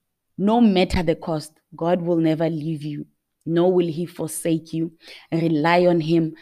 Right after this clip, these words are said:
trust on him always. Seek out to listen to what God has to say. Ask God questions, because the more questions you ask God,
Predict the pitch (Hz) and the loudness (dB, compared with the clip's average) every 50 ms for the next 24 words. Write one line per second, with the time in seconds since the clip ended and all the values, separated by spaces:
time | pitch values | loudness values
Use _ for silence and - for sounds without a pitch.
0 | - - _ _ _ - - 202 196 196 196 - 170 180 175 170 160 175 175 165 | -20 -20 _ _ _ -4 -2 0 0 0 0 0 0 2 2 0 2 0 0 0
1 | 151 - - - 180 175 165 160 156 156 165 170 160 - - - - - - - | -2 -2 0 2 2 4 4 4 4 4 4 2 0 -4 -10 -20 -20 -20 -20 -20
2 | _ _ _ - - - - - - - 220 220 214 - - - 185 190 180 180 | _ _ _ -16 -14 -12 -10 -8 -4 -4 -4 -4 -6 -10 -10 -4 -2 0 0 0
3 | 180 - - - - 185 170 160 160 175 175 175 - 175 175 170 - 180 160 160 | -2 -4 -10 -10 -6 -4 -2 0 0 0 0 0 0 0 0 0 0 0 0 2
4 | 165 160 160 - 151 160 160 156 156 160 165 156 - - - 180 - - - 175 | 2 0 -2 -2 0 0 0 0 -2 -2 -4 -4 -6 -8 -10 -10 -10 -4 0 2
5 | 170 165 165 165 - - - - - - - _ - 208 208 208 208 - - 175 | 2 2 2 0 -4 -12 -20 -20 -20 -20 -16 _ -2 0 0 0 0 -4 -6 -4
6 | 160 - 165 165 170 165 - - 185 170 165 - - 170 170 160 165 175 170 - | 0 2 2 2 0 0 -2 0 0 0 0 0 2 2 0 0 -2 -4 -4 -2
7 | 180 175 156 160 175 165 170 180 196 202 196 - 196 185 - - 185 180 175 160 | -4 -2 0 0 0 2 2 2 2 2 2 0 0 0 0 0 -2 -2 0 0
8 | 170 170 151 - - 180 175 - - - - 156 156 160 165 165 | -2 -4 -4 -4 -6 -6 -8 -8 -10 -8 -4 -2 0 0 0 -2